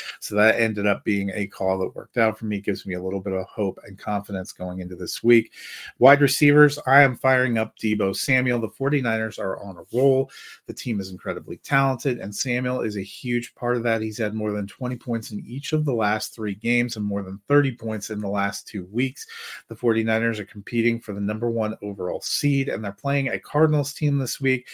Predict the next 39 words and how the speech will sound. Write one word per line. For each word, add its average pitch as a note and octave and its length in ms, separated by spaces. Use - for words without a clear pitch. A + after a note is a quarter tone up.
uh, G#2 200
that F2+ 220
has - 260
just C3 300
struggled G#2 460
mightily F#2 400
all E2+ 200
season. G2+ 440
I F#2+ 100
really F#2 300
like F2 240
Samuel. G2 500
My B2+ 140
sit, D3+ 400
and B2 120
this C3 200
probably F#3 340
isn't C#3+ 180
a A#2 40
huge E3 400
surprise B2+ 400
given A#2+ 320
what A#2 120
I G#2+ 140
said A2+ 420
about G#2+ 540
Lawrence, B2 460
but A#2 120
I'm C3 140
sitting D3 300
Calvin C#3+ 360
Ridley. G#2+ 460
You D#3+ 120
know, D3+ 80
he G3 180
has A#3 180
struggled E3 560
this A2+ 200
season C3+ 580